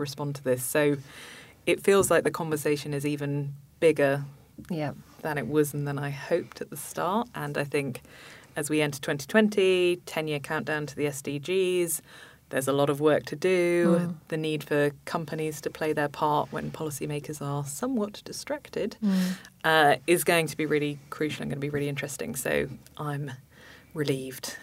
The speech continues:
Speaker 1: and pleased. <laughs>
Speaker 2: Um, what do you think about the S D Gs? Or do companies who sign up to those, are they just kind of virtue signalling,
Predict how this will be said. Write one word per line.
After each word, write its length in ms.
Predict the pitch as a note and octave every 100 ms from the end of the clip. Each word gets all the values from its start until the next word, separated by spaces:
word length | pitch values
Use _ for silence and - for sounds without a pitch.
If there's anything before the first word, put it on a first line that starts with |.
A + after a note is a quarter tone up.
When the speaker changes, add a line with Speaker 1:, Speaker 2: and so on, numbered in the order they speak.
| -
Speaker 1:
and 300 | C#3+ C#3+ C#3+
pleased. 460 | - D4 - - - -
<laughs> 40 | - - -
Speaker 2:
Um, 300 | G#3+ G#3 G#3+
what 160 | C#4
do 60 | D4
you 20 |
think 160 | C#4+ D4
about 200 | - -
the 80 | F3
S 160 | D#3+
D 180 | - D#3
Gs? 320 | - C#3 C#3+ -
Or 80 | -
do 100 | -
companies 460 | - B3 B3 A3
who 100 | A3
sign 300 | G#3 G3+ F#3+
up 100 | - -
to 80 | D#3+
those, 260 | C#3 C3+
are 80 | -
they 400 | F3+ G#3 G#3+ G#3 - -
just 440 | G#3+ G3+ - -
kind 180 | - G3
of 100 | F#3 - -
virtue 320 | G3 - G3
signalling, 480 | G3+ G3 G#3+ A#3